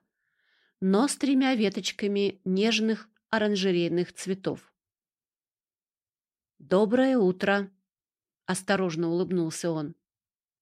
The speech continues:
«Доброе утро». Фейри в панике пыталась одёрнуть домашнее платье и поправить локоны. А потом, вспомнив тонкую золотистую ниточку,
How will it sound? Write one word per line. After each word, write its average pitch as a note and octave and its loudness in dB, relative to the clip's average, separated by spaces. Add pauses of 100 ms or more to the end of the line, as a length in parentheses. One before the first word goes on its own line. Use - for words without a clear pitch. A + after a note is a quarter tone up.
(720)
«Доброе B3 4
утро». F#3+ -4 (840)
Фейри F#3+ 2
в - -8
панике F3+ 0
пыталась F3+ 0
одёрнуть F3 0
домашнее F3+ 0
платье B3 -4 (560)
и A#3 0
поправить A3 0
локоны. E3+ -2 (920)
А G#3+ 2
потом, C#4 0
вспомнив A3+ 2 (420)
тонкую G3 4
золотистую G#3 0
ниточку, - -2